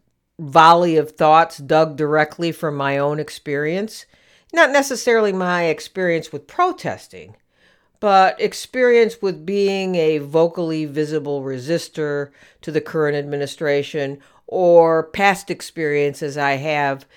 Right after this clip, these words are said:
had in reacting to, um, what I considered to be injustice or, or societal abuse and so forth. But the short answer still remains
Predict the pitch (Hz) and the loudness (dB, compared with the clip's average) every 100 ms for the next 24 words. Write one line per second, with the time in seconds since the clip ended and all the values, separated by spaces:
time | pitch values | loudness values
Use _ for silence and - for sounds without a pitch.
0 | _ _ 160 151 147 143 139 139 143 139 | _ _ 0 2 2 0 -2 -4 0 0
1 | 143 - 147 135 - 147 139 143 135 - | 0 -4 -10 -10 -8 -4 -4 -6 -12 -18
2 | _ _ - 135 135 139 147 147 147 143 | _ _ -8 -6 -4 -2 2 2 2 0
3 | - 156 - 160 147 139 147 139 139 139 | -6 -16 -12 -8 -8 -8 -12 -8 -6 -6
4 | 139 135 _ _ _ _ 175 151 139 127 | -6 -10 _ _ _ _ -8 -6 -8 -4
5 | 143 127 - - 120 110 - 127 117 110 | -2 -2 -6 -14 -14 -12 -10 -10 -8 -10
6 | 107 - _ _ _ - 104 127 120 117 | -12 -18 _ _ _ -16 -10 -8 -8 -10
7 | 117 - 127 - 135 131 131 131 131 127 | -12 -14 -12 -6 -2 0 0 0 -2 -2
8 | 123 120 131 127 120 - - - - 110 | -6 -8 -8 -8 -8 -10 -20 -20 -20 -16
9 | - 131 110 107 73 _ _ _ _ - | -6 -6 -6 -14 -18 _ _ _ _ -20
10 | _ _ _ - 180 180 - 190 180 359 | _ _ _ 2 2 2 -4 -12 -4 0
11 | 381 311 285 277 220 - - 254 247 233 | 2 2 0 -4 -8 -8 -2 4 4 4
12 | 233 - - 185 180 175 151 127 120 123 | -2 -12 -4 -2 2 2 2 -2 -8 -12
13 | - | -18